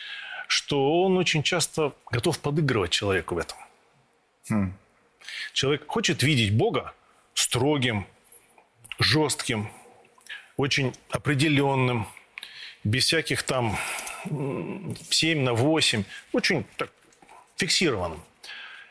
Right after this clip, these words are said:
Speaker 1: И пон-, Бог понимает, что для него, для этого человека в этот период его жизни, в этом состоянии, это вполне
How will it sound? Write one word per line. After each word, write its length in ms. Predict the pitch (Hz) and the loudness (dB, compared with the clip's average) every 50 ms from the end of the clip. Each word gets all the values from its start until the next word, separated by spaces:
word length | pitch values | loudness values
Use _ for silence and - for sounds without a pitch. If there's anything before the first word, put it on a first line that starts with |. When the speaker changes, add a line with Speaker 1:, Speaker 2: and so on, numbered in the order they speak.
| - _ _ _ _ _ _ _ _ _ _ _ _ _ - | -20 _ _ _ _ _ _ _ _ _ _ _ _ _ 0
Speaker 1:
И 420 | 180 170 170 175 175 175 170 - - _ _ - _ - | 2 4 4 4 4 2 2 -2 -10 _ _ -12 _ 0
пон-, 480 | 147 143 156 175 180 180 214 202 208 190 | 2 4 4 4 2 0 0 0 2 4
Бог 240 | 160 208 233 - - | 4 4 2 2 0
понимает, 520 | 160 160 180 196 220 220 170 113 - - | 0 2 2 2 2 2 2 0 0 0
что 260 | - - - - 127 | -2 -2 0 0 0
для 180 | 117 110 127 139 | 2 2 2 2
него, 340 | 147 151 147 175 196 160 113 | 4 4 4 2 2 2 2
для 120 | 113 180 | 2 0
этого 160 | 202 - 175 - | 2 0 0 0
человека 560 | - - 147 143 139 127 113 101 - - - | 2 2 2 2 2 2 2 0 0 0 2
в 60 | 120 | 2
этот 220 | 170 165 - 143 | 2 2 -2 -2
период 320 | - 147 143 160 160 143 - | 0 0 2 2 2 2 2
его 200 | 143 131 123 117 | 0 2 2 2
жизни, 380 | 104 104 117 110 101 92 87 90 | 4 4 2 2 2 0 2 0
в 40 | 135 | 0
этом 180 | 165 - 151 131 | 0 0 0 0
состоянии, 640 | - 127 - - 127 123 120 117 107 101 90 85 - - - - - - - | 2 0 0 0 0 0 0 0 0 0 -2 -4 -8 -10 -10 -10 -8 -4 -4
это 180 | 180 170 190 | -2 -2 -2
вполне 520 | 160 - - 143 131 135 151 185 220 220 | -2 0 0 2 2 2 2 2 2 0